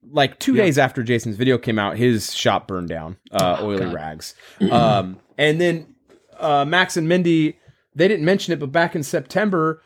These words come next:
Speaker 1: they lost their shop and their home to a fire. Uh, it was not oily rags. It was determined by the claims adjuster and the fire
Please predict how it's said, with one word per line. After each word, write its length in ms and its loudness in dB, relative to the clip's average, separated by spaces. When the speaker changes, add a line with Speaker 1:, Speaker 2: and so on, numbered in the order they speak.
Speaker 1:
they 240 2
lost 360 2
their 140 0
shop 600 2
and 300 2
their 120 2
home 680 -2
to 160 0
a 40 2
fire. 540 0
Uh, 200 2
it 60 0
was 180 -2
not 300 2
oily 360 2
rags. 600 0
It 160 -6
was 260 -2
determined 640 -2
by 340 4
the 260 -2
claims 360 0
adjuster 540 0
and 240 -4
the 60 -4
fire 540 0